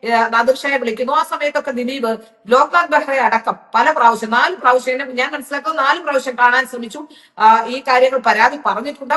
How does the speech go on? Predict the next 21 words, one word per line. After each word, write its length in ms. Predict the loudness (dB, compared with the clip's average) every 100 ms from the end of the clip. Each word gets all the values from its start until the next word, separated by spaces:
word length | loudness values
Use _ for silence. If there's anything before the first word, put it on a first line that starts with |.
| -2
പരാതി 260 | -2 -2
പറയാൻ 360 | -2 -4 -6 -6
ശ്രമിച്ചു, 280 | -10 -14 -8 -2
പരാതിയായി 460 | 2 2 2 0
നൽകിയിട്ടുണ്ട്. 460 | 0 -2 -4 -6 -8 _ _ -10
പക്ഷെ 160 | 0
അപ്പോഴൊന്നും 640 | 0 0 0 0 2 0 0
ആ 200 | 2 2
വിഷയങ്ങൾ 380 | 0 -6 -6 -2
ഒന്നും 460 | 0 0 -2 0 0
തന്നെ 260 | -2 -6 -6
ഈ 100 | -8
റിമാൻഡ് 300 | -4 -2 -4
റിപ്പോർട്ടിൽ 380 | -6 -6 -6 -6
പറയുന്നില്ല. 440 | -4 -4 -6 -12 -18 -6
അതായത് 200 | -2 0
ദിലീപ് 300 | -2 -6 -2
ഇത് 120 | 0
മറച്ചു 280 | 2 0 0
വെച്ചു 260 | -2 -2 -10 -8
എന്നാണ് 520 | 0 0 0 -8